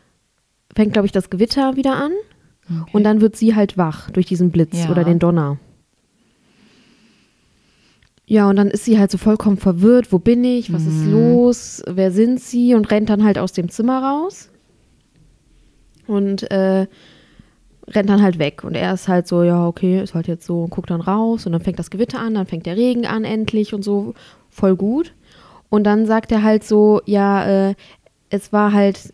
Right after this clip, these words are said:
Speaker 1: nicht nur dieses Mädchen, sondern sie war halt die Natur und wie der schwüle Sommer und so. Und
Speaker 2: Der schwüle Sommer ist jetzt vorbei.
Speaker 1: sie war quasi vorher dieser schwüle
Speaker 2: Mhm.
Speaker 1: Sommer und er hat diesen schwülen Sommer gelöst durch, ja,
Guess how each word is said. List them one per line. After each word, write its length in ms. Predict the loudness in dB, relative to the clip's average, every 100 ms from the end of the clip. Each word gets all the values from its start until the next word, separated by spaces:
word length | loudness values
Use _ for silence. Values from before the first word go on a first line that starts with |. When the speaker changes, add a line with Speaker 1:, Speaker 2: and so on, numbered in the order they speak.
| -8
Speaker 1:
nicht 380 | -6 -6 -4
nur 120 | -2 -2
dieses 300 | -2 -6 -2
Mädchen, 300 | -2 -2 -2
sondern 240 | -2 0
sie 160 | 0 0
war 140 | 2
halt 220 | 2 0 0
die 80 |
Natur 720 | 0 -2 -4 -2 2 2 0 -4
und 300 | -6 -6 -12 _ _ _ _ _ -8
wie 160 | -2
der 120 | 0
schwüle 400 | 0 0 2 4
Sommer 460 | 4 2 2 2 2
und 140 | 0
so. 220 | 0 0 0
Und 240 | -2 -6 -12 -20 -20 _ _ -10
Speaker 2:
Der 100 | -10
schwüle 280 | -6 -6 -2
Sommer 280 | -2 -2
ist 100 | -6 -12
jetzt 140 | -14
vorbei. 580 | -10 -6 -6 -6 -10 -14 _
Speaker 1:
sie 720 | -12 -10 -10 -14 -12 -6 -2 0
war 140 | 0
quasi 280 | 0 -2 -2
vorher 240 | -2 -2 -2
dieser 200 | -2 -4
schwüle 340 | -4 0 2
Speaker 2:
Mhm. 40 | 2
Speaker 1:
Sommer 340 | 2 0 0
und 100 | 0
er 160 | -2 -4
hat 140 | -4
diesen 200 | -4 -4
schwülen 380 | -4 0 0 0
Sommer 280 | 0 0 0
gelöst 580 | 0 4 4 4 0 -6
durch, 360 | -6 -8 -18 _ _ _ _ _ _ _
ja, 340 | -16 -10 -8